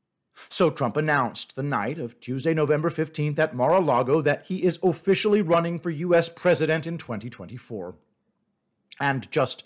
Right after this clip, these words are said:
three days later, on Friday, November eighteenth, Attorney General Merrick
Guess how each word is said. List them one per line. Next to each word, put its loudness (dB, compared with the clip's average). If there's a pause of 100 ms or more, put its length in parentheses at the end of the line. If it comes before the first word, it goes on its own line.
(540)
three 0
days 2
later, -2
on -2
Friday, 2
November 0
eighteenth, -8 (600)
Attorney 0
General 2
Merrick 2